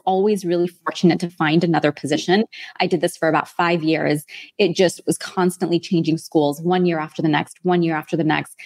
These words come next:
spending your whole summer looking for a job. And it just really dawned on me, like, wow, like, this is not a sustainable way to, like, build a career. I'm never gonna build a career if I have to keep moving every year.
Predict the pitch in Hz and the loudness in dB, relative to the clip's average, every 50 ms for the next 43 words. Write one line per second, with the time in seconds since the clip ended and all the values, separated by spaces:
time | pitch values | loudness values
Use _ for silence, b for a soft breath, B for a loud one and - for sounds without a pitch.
0 | B B B - _ 202 185 196 190 185 175 - 180 175 - - 180 165 165 160 | B B B -6 _ -2 0 2 0 0 0 -2 -4 -4 -2 -2 0 0 0 0
1 | 147 160 165 - 170 165 170 - 165 160 160 160 175 165 - 185 170 170 170 165 | 0 -2 0 0 0 0 0 0 0 0 0 0 -2 -2 -2 0 0 2 0 0
2 | 165 - - - 175 175 160 160 - 180 - 185 180 - _ 185 180 170 165 147 | -2 -4 -4 -2 0 0 0 0 -2 -2 -2 -2 -6 -4 _ 2 2 2 2 0
3 | - 160 156 175 190 196 185 170 160 160 156 151 151 151 156 151 147 - 143 160 | -2 -4 -2 0 2 2 2 0 -2 -2 -2 -2 0 0 0 0 -2 -2 -4 -2
4 | 185 208 202 190 170 160 151 143 - _ _ _ _ _ _ - 202 214 220 226 | 0 0 2 2 2 0 0 -2 -6 _ _ _ _ _ _ -2 -2 0 0 0
5 | 190 190 180 175 202 254 254 - 208 - - 196 190 190 180 175 170 151 156 165 | 0 2 2 2 0 -2 -2 -4 -10 -6 -2 0 0 2 2 0 0 0 0 2
6 | 175 180 180 - - 170 160 147 - - - _ 180 - 196 180 185 185 190 185 | 0 0 0 -2 -2 -2 0 0 -2 -4 -6 _ -6 -2 0 0 2 0 0 -4
7 | - - - 175 170 160 160 175 208 247 233 180 165 185 190 208 233 240 226 196 | -4 -6 -4 -2 0 0 2 2 2 0 0 0 0 0 0 0 0 0 0 0
8 | 175 175 160 175 180 - - 175 170 175 175 185 185 175 143 - - 175 - 175 | 0 2 0 0 -2 0 -2 0 0 0 0 0 -2 -2 -4 -4 -6 -2 0 4
9 | 175 190 196 226 208 185 175 151 156 165 160 160 156 151 147 147 | 4 4 4 2 0 0 0 0 0 0 2 2 0 0 -2 -4